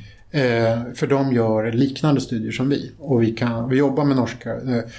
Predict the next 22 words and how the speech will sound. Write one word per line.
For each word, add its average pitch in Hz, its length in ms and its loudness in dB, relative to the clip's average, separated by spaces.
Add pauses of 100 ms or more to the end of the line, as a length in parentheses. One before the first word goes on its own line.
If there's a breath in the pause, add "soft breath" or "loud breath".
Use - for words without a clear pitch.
(220 loud breath)
norska 135 280 -2
och 123 60 0
danska 117 280 -4
forskare 117 640 -4
i, 139 280 -6
nära. 143 640 -2 (760 loud breath)
Och, 131 360 2
och 135 120 4
de 135 200 2
har 127 160 0
samma 143 520 0
resultat. - 760 -4
Så - 160 -2
att 120 140 -2
vi 131 320 0
tror 160 420 4
ju 131 160 0
att 127 260 -6
vi 127 100 -2
inte 110 400 0
gör 104 160 -2
fel. - 280 -4